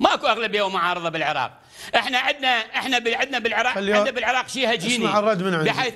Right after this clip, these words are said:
Speaker 1: القرار السياسي، القرار السياسي يتخذ من قبل أبو فدك والبقية واقفين على تك رجل بس.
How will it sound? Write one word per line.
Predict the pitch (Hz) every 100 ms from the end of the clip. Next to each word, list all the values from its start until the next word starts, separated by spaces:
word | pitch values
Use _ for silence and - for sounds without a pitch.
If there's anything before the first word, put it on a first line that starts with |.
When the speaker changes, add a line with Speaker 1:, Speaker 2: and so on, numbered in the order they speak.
| 208
Speaker 1:
القرار | 202 240 269 294
السياسي، | 254 - 277 269 214 208 202 - - - _ _ _ _ 202
القرار | 180 226 262 277
السياسي | 240 233 277 226 247
يتخذ | 294 269 262 226
من | 233
قبل | - 262 254
أبو | 233 233
فدك | 233 294 302 294 - - _
والبقية | 214 233 262 269 294
واقفين | 262 262 269
على | 262 262
تك | 294 262
رجل | 240 160 123
بس. | 180 262 - -